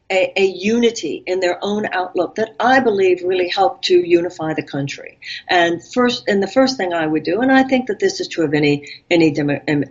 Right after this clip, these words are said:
any Democrat actually who wins, just demonstrating a sense that we ourselves understand. You know, to me,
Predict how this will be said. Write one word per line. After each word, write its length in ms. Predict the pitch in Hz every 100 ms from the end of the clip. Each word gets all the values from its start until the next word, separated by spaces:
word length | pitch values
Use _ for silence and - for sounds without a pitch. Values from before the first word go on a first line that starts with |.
| -
any 200 | 151 135
Democrat 480 | 139 123 - 92 -
actually 420 | - - 120 101
who 160 | - 139
wins, 460 | 135 123 139 - - - -
just 320 | 311 - -
demonstrating 1000 | 220 214 214 208 - 165 147 147 139 -
a 140 | 170 160
sense 460 | - 226 220 220
that 460 | - 175 165 170 - _ _ _ -
we 280 | 208 254 -
ourselves 680 | 190 175 - 185 165 156
understand. 600 | 151 139 135 - 127 78 - - - -
You 120 | 285
know, 120 | 294 294
to 240 | - 285
me, 600 | 277 285 254 180 165